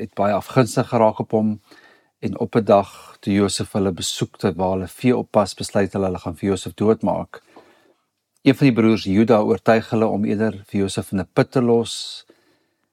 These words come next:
en, eh, voor te gee asof hy dood is. Hulle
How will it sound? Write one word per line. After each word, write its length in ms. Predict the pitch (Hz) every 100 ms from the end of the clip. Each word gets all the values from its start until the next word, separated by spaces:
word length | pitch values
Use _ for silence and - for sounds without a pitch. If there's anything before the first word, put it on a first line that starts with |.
| _ _
en, 400 | - 101 95 90
eh, 260 | 92 90 90 - _ _
voor 200 | 123 110
te 120 | -
gee 220 | - 110
asof 260 | 95 - -
hy 140 | 92
dood 300 | 90 123 117
is. 340 | 120 - - - _ _ _ _ _ _ _ _
Hulle 420 | 95 101 101